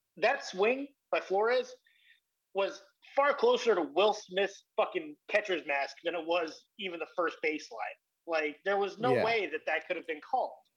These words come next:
Speaker 1: I
Speaker 2: I'm
Speaker 1: just,
Speaker 2: sorry,
Speaker 1: I, that's
Speaker 2: it,
Speaker 1: one thing that I just,
Speaker 2: even
Speaker 1: I don't understand.
Speaker 2: Yeah, even looking at the front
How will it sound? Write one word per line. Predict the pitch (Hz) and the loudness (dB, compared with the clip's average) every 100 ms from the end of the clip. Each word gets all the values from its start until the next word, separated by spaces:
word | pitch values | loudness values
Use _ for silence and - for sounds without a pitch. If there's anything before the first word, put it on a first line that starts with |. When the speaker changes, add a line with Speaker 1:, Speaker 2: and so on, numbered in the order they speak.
| _ 190 | _ -2
Speaker 1:
I | 202 202 | -2 4
Speaker 2:
I'm | 208 | 4
Speaker 1:
just, | 202 | 6
Speaker 2:
sorry, | 196 180 165 160 | 8 8 8 6
Speaker 1:
I, | |
that's | 190 202 | 6 6
Speaker 2:
it, | 190 | 6
Speaker 1:
one | 196 | -2
thing | 196 | -4
that | 165 | -2
I | |
just, | 165 226 | 0 4
Speaker 2:
even | 254 247 208 | 6 8 6
Speaker 1:
I | |
don't | 185 175 | 4 0
understand. | 165 160 - 196 143 - _ _ - | -4 -10 -4 -4 -4 -12 _ _ -2
Speaker 2:
Yeah, | 170 156 117 | 4 4 4
even | 196 220 202 160 | 4 6 8 8
looking | 160 190 190 160 135 | 6 6 4 2 2
at | 139 147 - | 0 0 0
the | 131 | -4
front | 117 - 170 165 | -6 -2 0 0